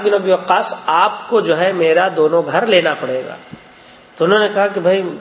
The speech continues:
مجھے نہیں چاہیے، میں نہیں لینا چاہتا۔ تو ان کے ساتھ مسور بن مخرمہ تھے، انہوں نے کہا کہ اللہ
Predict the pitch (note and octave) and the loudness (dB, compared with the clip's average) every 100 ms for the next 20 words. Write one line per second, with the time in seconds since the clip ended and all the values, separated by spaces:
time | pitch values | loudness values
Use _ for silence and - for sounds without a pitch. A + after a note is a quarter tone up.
0 | - - - C#3 F3+ D#3+ G3+ G#3+ G#3+ G3+ | -14 -14 -10 -2 0 0 0 0 0 -2
1 | F3 D#3+ A3 C4 A#3 F#3 F3+ D#3 - C3+ | -2 0 2 2 0 -2 -4 -8 -10 -16
2 | A2 - - - - - - - G3+ A3 | -16 -20 -20 -20 -20 -20 -18 -2 2 2
3 | A3+ - - - - - F#3 G3+ A#3 A3 | 0 -4 -14 -20 -16 -4 -2 2 2 4
4 | A3 F#3+ F#3 - A3 C4 A3 G#3+ G3+ - | 2 2 0 2 4 4 4 2 0 2
5 | G3 A#3 A#3+ A3+ A#3 G3+ G#3+ G#3 G#3 G3+ | 2 2 0 0 0 0 0 0 0 0
6 | G#3 G3+ G3 | 2 2 4